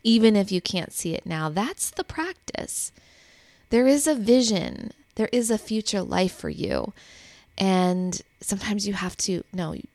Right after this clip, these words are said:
you, you really need to see it to bring it into existence. So allow yourself to dream big, but allow yourself to be here too.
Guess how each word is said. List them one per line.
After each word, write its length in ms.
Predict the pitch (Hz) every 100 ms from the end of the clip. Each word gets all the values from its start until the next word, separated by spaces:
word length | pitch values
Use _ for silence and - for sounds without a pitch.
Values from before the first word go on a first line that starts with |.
| - 104
you, 160 | - - - -
you 340 | 69 - 233
really 240 | 233 254 269
need 160 | 262
to 80 | 220
see 340 | - - 240
it 340 | 208 - - - _ _ _ _ _ _ _ -
to 120 | 208
bring 460 | 185 190 185 202 202
it 120 | -
into 360 | 185 175 180 -
existence. 1040 | 175 170 175 - - - - - - - _ _ _ _ _ _ _
So 400 | - - 202 185
allow 420 | - 185 190 202 214
yourself 600 | 208 190 - - 55 -
to 140 | -
dream 420 | 190 180 170 170
big, 460 | - 233 233 226 240 _ _ _ _ _
but 100 | -
allow 320 | 202 185 185 190
yourself 500 | 190 185 180 175 -
to 380 | - 185 175 170 _
be 220 | 170 165
here 580 | 165 - - 160 151 170 -
too. 460 | - - - -